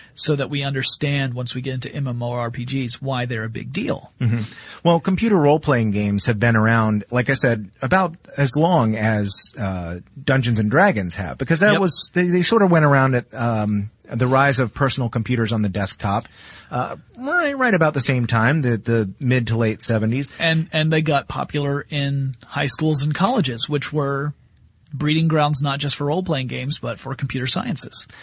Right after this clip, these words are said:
Speaker 2: Yes, yes, that's true. Uh, the thing is, uh, one of the reasons that, uh, that Dungeons and Dragons and other role-playing games took off was because it gave you an opportunity to play a game with your friends.
Speaker 1: Yes.
Speaker 2: You weren't sitting at home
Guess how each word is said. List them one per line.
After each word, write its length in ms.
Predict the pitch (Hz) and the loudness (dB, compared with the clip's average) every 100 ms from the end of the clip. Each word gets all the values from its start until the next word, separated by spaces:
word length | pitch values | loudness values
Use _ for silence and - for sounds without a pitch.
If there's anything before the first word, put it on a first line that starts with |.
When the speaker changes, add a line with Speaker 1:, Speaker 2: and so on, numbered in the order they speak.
| - - - | -20 -16 -2
Speaker 2:
Yes, 440 | 120 - - - | -2 0 -4 -2
yes, 240 | 123 95 - | -2 -2 -2
that's 220 | 117 - | -4 -2
true. 340 | - 151 98 - - - | 0 0 0 -4 -14 -8
Uh, 280 | - 143 160 - _ | 0 0 0 -6 _
the 100 | 139 | -6
thing 280 | - 226 190 | 0 2 6
is, 260 | 202 151 - | 6 4 2
uh, 180 | 127 | 2
one 140 | 131 175 | 4 4
of 80 | 170 | 4
the 80 | |
reasons 460 | 143 156 151 139 123 - - | 4 4 4 2 2 0 2
that, 360 | 131 113 - | 2 2 2
uh, 360 | 131 117 107 98 - | 2 2 0 -4 0
that 640 | 120 101 - - - 127 | 2 2 -6 -18 -18 -2
Dungeons 380 | 143 151 131 120 | 0 0 0 -2
and 80 | 120 | 2
Dragons 340 | 131 143 131 | 2 2 2
and 100 | 120 | 4
other 200 | 139 151 | 4 4
role-playing 460 | 123 165 - 120 107 | 4 4 2 0 2
games 340 | 101 104 - - | 0 0 -4 -6
took 240 | 139 131 | -4 -4
off 280 | 160 196 156 | -2 -2 -2
was 140 | 139 - | -2 -4
because 540 | - 139 156 147 120 | -6 -4 0 0 0
it 140 | 127 | -4
gave 180 | 160 156 | -2 2
you 80 | 151 | 2
an 60 | 143 | 2
opportunity 540 | 143 139 156 147 131 | 0 0 0 2 0
to 80 | 120 | 0
play 260 | - 139 | 0 0
a 40 | 113 | 2
game 320 | 120 123 120 | 0 0 0
with 260 | 127 123 127 | 0 0 -2
your 140 | 110 | -4
friends. 580 | - 175 143 - - 156 | -2 -2 -2 -4 -6 -4
Speaker 1:
Yes. 400 | 139 - - - | -2 -4 -6 -2
Speaker 2:
You 100 | 143 | 2
weren't 300 | 147 160 135 _ - | 4 4 2 _ -2
sitting 580 | - 170 151 139 143 - 131 | 2 4 4 2 -2 -6 -2
at 160 | 127 | -2
home 580 | 113 143 123 110 127 | 2 4 4 2 0